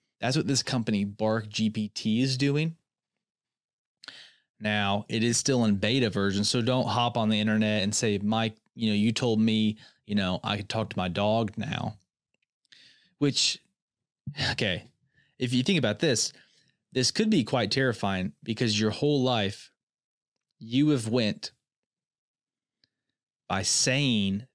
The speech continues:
things in front of your dog that you thought,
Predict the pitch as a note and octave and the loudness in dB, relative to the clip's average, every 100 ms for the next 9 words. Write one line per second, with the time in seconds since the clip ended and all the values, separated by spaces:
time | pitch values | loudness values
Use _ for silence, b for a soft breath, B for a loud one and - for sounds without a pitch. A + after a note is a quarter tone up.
0 | - A#2+ G2 F#2 G#2 - - _ _ _ | -6 -2 -2 -2 -2 -4 -6 _ _ _
1 | _ _ _ _ _ _ _ _ _ - | _ _ _ _ _ _ _ _ _ -14
2 | G2+ - A2+ A2 F#2+ F#2 G#2+ A#2 F#2+ F#2+ | -8 -2 0 0 -2 0 0 2 0 -2
3 | A2+ G#2 A2+ A2+ A2+ G2+ G#2 _ | -2 0 0 0 0 -2 -4 _